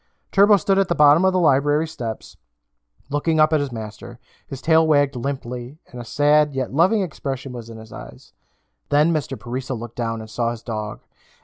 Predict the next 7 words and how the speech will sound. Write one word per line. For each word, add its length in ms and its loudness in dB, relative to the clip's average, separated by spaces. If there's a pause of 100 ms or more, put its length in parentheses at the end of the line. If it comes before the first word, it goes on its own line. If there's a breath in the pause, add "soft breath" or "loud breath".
Emma 220 -2
held 220 -2
her 100 -8
breath. 500 -8 (200)
Ever 240 2
so 220 -2
slowly 720 -2